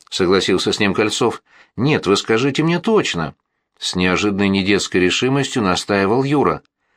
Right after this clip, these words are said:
«Ну, раз ты носишь форму и состоишь на воинском довольствии, значит, военный», то ли всерьёз,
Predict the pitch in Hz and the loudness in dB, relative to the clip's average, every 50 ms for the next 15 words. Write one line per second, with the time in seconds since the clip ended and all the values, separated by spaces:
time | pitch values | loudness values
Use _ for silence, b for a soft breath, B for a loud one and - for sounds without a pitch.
0 | _ _ _ _ _ - - 175 202 190 117 101 95 - - - 101 98 98 90 | _ _ _ _ _ -6 -2 0 0 2 2 0 0 -2 -2 0 0 2 2 0
1 | 87 - 95 85 - - - - - - - - - 82 71 69 _ _ _ _ | 0 0 -2 -2 -4 -4 -2 0 2 2 2 2 0 -2 -4 -6 _ _ _ _
2 | _ _ - - 76 76 - - 85 - - 90 87 113 131 - - 92 85 82 | _ _ -6 -4 -4 -2 0 -2 -2 -2 0 0 0 0 0 0 -2 0 0 2
3 | 92 107 113 95 - - 95 87 80 71 82 80 78 76 80 87 98 101 - - | 2 2 0 0 -2 -2 -2 -2 0 2 2 2 2 2 2 0 0 -2 -4 -2
4 | 135 139 139 143 b b b b b b b b b b 78 82 117 139 143 - | -2 -2 -2 -4 b b b b b b b b b b -4 -2 0 0 0 -2
5 | - 165 - 175 196 196 180 170 165 156 151 147 143 143 143 139 _ _ _ _ | -4 -4 -2 0 0 0 0 0 -2 0 0 0 -2 -2 -4 -6 _ _ _ _
6 | _ _ _ - - 143 156 143 101 - - - 82 80 80 85 110 139 - - | _ _ _ -4 -2 0 2 0 0 -2 0 0 2 2 4 2 2 0 0 -2
7 | - | -8